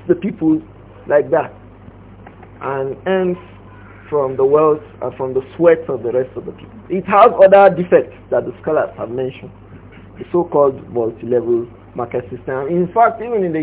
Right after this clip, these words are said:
U S and in other countries of the world, they campaigned against it. Somebody moved a motion in the U S, uh, Congress that it should be stopped. There is a wreckage,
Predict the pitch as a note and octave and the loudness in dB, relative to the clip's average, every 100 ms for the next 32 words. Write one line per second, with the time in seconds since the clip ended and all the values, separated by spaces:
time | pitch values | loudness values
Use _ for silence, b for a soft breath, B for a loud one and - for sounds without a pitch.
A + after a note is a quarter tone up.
0 | D#3+ G3+ F#3 D#3 D3+ C#3 C#3 E3 D#3+ D#3 | 0 4 4 4 -4 -6 -2 2 0 -2
1 | C#3+ - C#3 A#2 A2+ C3 B2+ A#2+ A#2+ C#3+ | -10 -10 -10 -6 -2 0 0 -2 -6 -10
2 | B2+ F3+ F#3 D3+ A#2+ C3 - A#2 - - | 0 2 2 0 -4 -6 -8 -16 -16 -20
3 | - - - - G3 G3 F#3 F3 E3+ D#3 | -20 -20 -12 -4 0 2 2 2 2 0
4 | - C3 C3+ D3 C#3 B2 A2+ B2 D3+ C#3+ | -2 -2 -2 -4 -4 -8 -8 -4 0 0
5 | C#3 C#3 A#2 A2+ A2+ - D#3 C#3+ A#2 - | -2 -4 -4 -2 -4 -6 -6 -2 -4 -4
6 | - - - B2 A#2 - B2+ A#2+ - D#3+ | -14 -20 -10 -4 -4 -4 -12 -12 -4 -4
7 | - - - - - - - A2+ A#2+ A#2+ | -4 -10 -20 -20 -20 -20 -12 -4 -2 0
8 | C3 C3 E3 E3 F3 D#3 | 2 4 4 4 2 2